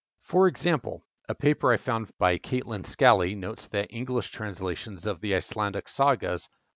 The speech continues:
often translate "draugr," a term referring to a reanimated corpse or revenant, as ghost. Both the draugr and the ghost represent the dead returning, certainly,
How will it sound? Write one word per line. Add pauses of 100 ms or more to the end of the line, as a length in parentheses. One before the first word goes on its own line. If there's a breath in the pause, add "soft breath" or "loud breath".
(100)
often
translate (100)
"draugr," (240)
a
term
referring
to
a
reanimated
corpse
or
revenant, (380)
as
ghost. (680)
Both
the
draugr (100)
and
the
ghost
represent
the
dead
returning,
certainly,